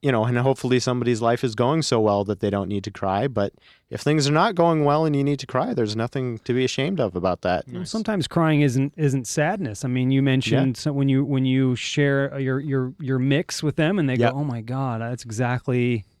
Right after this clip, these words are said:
Speaker 2: what I dr-," you know, so
Speaker 3: Yeah,
Speaker 2: it can be a
Speaker 3: tears of
Speaker 2: really good,
Speaker 3: joy.
Speaker 2: really,
Speaker 1: Yeah.
Speaker 2: could be a good thing.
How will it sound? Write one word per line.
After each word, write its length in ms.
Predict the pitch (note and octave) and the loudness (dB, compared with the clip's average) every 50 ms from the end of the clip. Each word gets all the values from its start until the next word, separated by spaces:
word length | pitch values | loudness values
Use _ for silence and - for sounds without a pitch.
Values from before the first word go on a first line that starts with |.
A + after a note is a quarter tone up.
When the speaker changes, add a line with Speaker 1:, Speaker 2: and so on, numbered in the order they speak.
| _ _ _ | _ _ _
Speaker 2:
what 200 | B2+ A#2 A#2+ A#2 | -4 -2 0 0
I 120 | A#2 A#2 A#2+ | 0 0 -2
dr-," 220 | A#2+ B2+ D3 - | -4 -6 -6 -4
you 120 | E3+ E3 | -2 0
know, 220 | D#3 D3 C3+ C3+ C#3+ | 2 2 2 2 0
so 140 | C#3 G#2 A2 | 0 -2 -2
Speaker 3:
Yeah, 80 | - D#3 | -2 -2
Speaker 2:
it 80 | D3 | 0
can 120 | - D3+ D3 | 0 2 4
be 40 | D#3+ | 6
a 20 | D#3 | 6
Speaker 3:
tears 140 | D#3 D#3 | 6 6
of 40 | - | 6
Speaker 2:
really 220 | D3 E3 F3 E3+ - | 6 6 6 4 4
good, 80 | A2 | 4
Speaker 3:
joy. 180 | G#2 G2+ - C3+ | 4 4 2 2
Speaker 2:
really, 220 | D3 D#3+ D#3+ D#3+ D3 | 2 2 2 4 4
Speaker 1:
Yeah. 200 | B2+ B2+ C3+ B2 | 4 4 4 4
Speaker 2:
could 100 | A2+ C#3+ | 2 0
be 120 | C#3 D3 D3 | -2 -2 -4
a 40 | C#3+ | -4
good 220 | C3+ D#3 E3+ - | -4 -6 -8 -8
thing. 180 | - G2+ F#2+ | -10 -14 -14